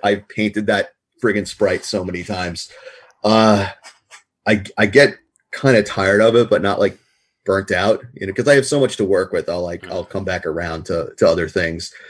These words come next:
Speaker 1: But y-, yeah, there, there's certain ones that I, I definitely, like, you know,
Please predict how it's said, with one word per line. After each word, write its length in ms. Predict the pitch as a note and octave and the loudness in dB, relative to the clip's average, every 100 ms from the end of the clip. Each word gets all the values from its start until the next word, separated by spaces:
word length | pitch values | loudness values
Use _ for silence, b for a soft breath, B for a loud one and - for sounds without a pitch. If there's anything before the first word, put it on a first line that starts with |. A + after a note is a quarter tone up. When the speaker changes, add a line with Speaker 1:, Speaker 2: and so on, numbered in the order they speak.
| B B2+ | B 2
Speaker 1:
But 200 | - C3 | 8 10
y-, 180 | G#2+ C3+ - | 10 8 8
yeah, 240 | A#2 F2+ | 6 6
there, 240 | G#2 A#2 G#2+ | 4 2 4
there's 240 | B2+ B2 | 4 6
certain 280 | C#3+ A#2 A#2 | 4 4 4
ones 400 | G#2 F#2 E2+ - | 0 0 -4 -2
that 140 | G2 | 0
I, 240 | F#2 F#2 - | 2 0 0
I 100 | G2 | -2
definitely, 540 | F#2 G2 G2 F#2+ F#2 F2+ | 0 -2 -2 -6 -4 -4
like, 220 | F2+ F#2 - | -6 -8 -8
you 120 | G2+ | -8
know, 260 | F#2 F#2 | -6 -8